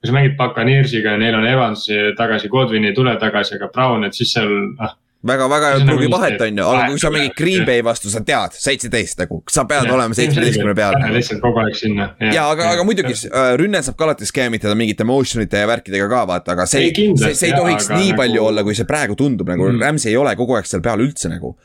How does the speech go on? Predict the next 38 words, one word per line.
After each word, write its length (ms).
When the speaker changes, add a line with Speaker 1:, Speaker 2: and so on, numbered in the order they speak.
Speaker 2:
Et, 220
äh, 220
et 100
see 80
on, 80
see 80
on 80
nagu 80
huvitav. 300
Aga 300
jah, 100
Rams 320
sellega 320
kindlustas 480
endale 380
siis 160
play-off'i 400
spoti 400
ja 540
Minnesotal 640
on 160
väga 320
keeruline 320
nüüd 160
play-off'i 400
saada 240
siin 160
viimase 240
kahe 160
mänguga, 320
et 80
nad, 80
neil 240
on 80
veits 160
abi 160
vaja 240
ikkagi. 220